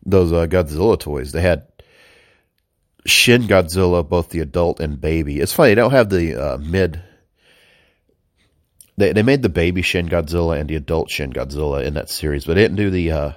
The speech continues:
I guess, teenaged mid, uh,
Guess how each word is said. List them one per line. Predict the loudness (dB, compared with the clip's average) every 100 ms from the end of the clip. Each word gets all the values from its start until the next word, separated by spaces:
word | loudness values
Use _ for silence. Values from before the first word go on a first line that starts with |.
| -10
I | -2
guess, | -2 -2
teenaged | -2 0 2 0 -2 -6 -4
mid, | 0 0 0 -8 _ _ _ -20 _ _ _ _ _ _ _ _ _ _ _ 0
uh, | 2 4 0 -4